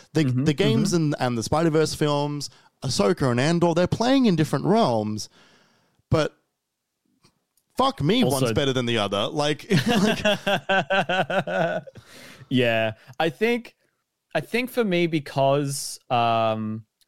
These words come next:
Speaker 2: maybe, maybe an example would be Star Wars Jedi Survivor and Andor.
Speaker 1: Right.
Speaker 2: Um, because, 'cause those are two very different mediums, and they're doing great things in their own mediums, right?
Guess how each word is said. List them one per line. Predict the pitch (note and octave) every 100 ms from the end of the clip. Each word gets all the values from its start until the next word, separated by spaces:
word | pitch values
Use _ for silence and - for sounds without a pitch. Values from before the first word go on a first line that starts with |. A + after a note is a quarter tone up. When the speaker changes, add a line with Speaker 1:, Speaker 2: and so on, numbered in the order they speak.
| -
Speaker 2:
maybe, | F3 A3 A#3 G#3
maybe | F#3 G#3 G#3
an | G3+
example | E3+ F3 E3 E3
would | D#3+ C3+
be | D3 C#3 B2+ B2 - _ _ _ _
Star | - - - D#3
Wars | E3 D#3 C#3+
Jedi | C#3+ C3
Survivor | C3 A#2+ A2+ A2+ G#2+
and | F#2+
Andor. | F2+ E2+ E2 C#2 - _ _ _
Speaker 1:
Right. | A2 - _ _ _ _ _ _ _ _ _ _ _
Speaker 2:
Um, | A#2 G#2 G#2 G2 F#2+
because, | C3+ A#2+ D3 C#3 B2 -
'cause | - C3+
those | A#2 D3+ E3
are | D3
two | - E3+
very | C#3+ C#3 C3
different | C3 B2 A2
mediums, | B2+ E3+ F3 A2+ F2+ A2 - - _ _ _ _ _
and | C#3+ D#3
they're | E3
doing | F#3+ G3+ D3
great | C#3+ E3 F#3+ -
things | - G3 G3 E3
in | D3+
their | C3+ B2+
own | A#2+ A2+
mediums, | G#2+ G2+ F#2+ D#2 - -
right? | A2+ D3